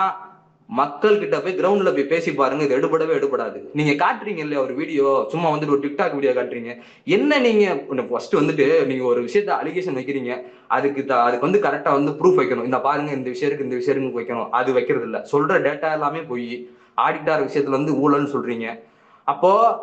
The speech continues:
ஒரு வீடியோவை காட்டுறீங்க, அது என்ன வீடியோன்னு பார்த்தா TikTok வீடியோ. ஏங்க, ஒருத்தன் போய் ரெஸ்ட் எடுக்க போனா அதெல்லாமா வீடியோ எடுத்து போட்டு அதை ஒரு எவிடன்ஸ் கொண்டு வந்துட்டு நிப்பீங்க? இவ்வளவு கேவலமாவா இருப்பீங்கன்னு தான் தோணுது பார்க்கும்போது. அப்போ அது ஒண்ணு, அது ஒரு பக்கம்.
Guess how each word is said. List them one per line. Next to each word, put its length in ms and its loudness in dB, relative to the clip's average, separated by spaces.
ஒரு 180 2
வீடியோவை 340 4
காட்டுறீங்க, 400 -2
அது 140 -4
என்ன 220 2
வீடியோன்னு 260 4
பார்த்தா 200 0
TikTok 280 -2
வீடியோ. 260 -4
ஏங்க, 280 -4
ஒருத்தன் 360 -2
போய் 160 6
ரெஸ்ட் 200 4
எடுக்க 300 0
போனா 240 0
அதெல்லாமா 340 -2
வீடியோ 220 -2
எடுத்து 180 -4
போட்டு 160 -4
அதை 200 0
ஒரு 200 6
எவிடன்ஸ் 800 0
கொண்டு 200 -6
வந்துட்டு 220 -8
நிப்பீங்க? 520 -4
இவ்வளவு 340 0
கேவலமாவா 500 2
இருப்பீங்கன்னு 320 -6
தான் 200 -4
தோணுது 220 -2
பார்க்கும்போது. 460 -4
அப்போ 260 2
அது 200 2
ஒண்ணு, 260 4
அது 240 2
ஒரு 120 0
பக்கம். 360 -6